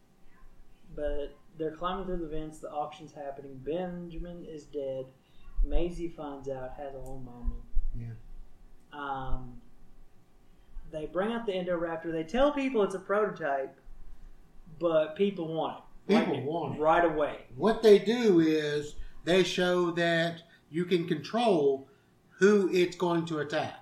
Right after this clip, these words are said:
Speaker 1: Yeah, they point a laser at the guy, and then it plays a sound, and then it, it's trying to get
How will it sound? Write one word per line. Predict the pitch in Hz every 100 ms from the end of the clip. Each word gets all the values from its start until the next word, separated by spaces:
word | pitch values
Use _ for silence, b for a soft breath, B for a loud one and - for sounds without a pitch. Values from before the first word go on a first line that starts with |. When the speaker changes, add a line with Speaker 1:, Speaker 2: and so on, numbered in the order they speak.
| 185
Speaker 1:
Yeah, | 165 147
they | 135 147 151 - -
point | 185 185
a | 147
laser | 143 156 160 160
at | 165 -
the | 170
guy, | 160 165 165 170
and | 143 147
then |
it | 139
plays | - 156 143
a | 135
sound, | 151 147 147 147
and | 147 135 135 139
then | 147
it, | - - _ -
it's | 156 147
trying | - 160 135
to | 131
get | 139 135